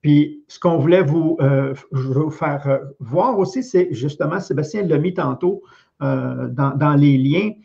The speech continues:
c'est justement, c'est l-, la, le web atelier sur les cinq blessures, parce que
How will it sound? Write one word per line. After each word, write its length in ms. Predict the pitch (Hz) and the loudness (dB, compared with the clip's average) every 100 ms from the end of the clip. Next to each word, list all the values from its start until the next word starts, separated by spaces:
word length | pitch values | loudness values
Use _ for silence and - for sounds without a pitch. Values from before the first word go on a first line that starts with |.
| _ - | _ -20
c'est 240 | _ 170 147 | _ 2 2
justement, 460 | 165 - 147 156 | 2 0 2 2
c'est 480 | 180 - 190 196 - - _ _ _ _ _ _ _ _ 139 | 0 4 6 6 0 -10 _ _ _ _ _ _ _ _ -4
l-, 760 | 160 170 147 151 131 139 143 135 | -4 -2 0 0 2 2 2 2
la, 180 | 226 - | 0 2
le 140 | 139 | 4
web 280 | 156 180 247 | 6 4 4
atelier 500 | 180 - 165 147 185 | 0 2 2 2 -2
sur 560 | 185 - 190 190 185 - _ - | -2 2 4 4 -2 -12 _ -6
les 200 | 156 156 | -2 -2
cinq 400 | - 190 196 165 | 0 -2 0 -2
blessures, 560 | 123 151 147 170 147 | 0 -2 0 -2 -2
parce 160 | - 135 | -4 -6
que 240 | 160 147 | -4 -4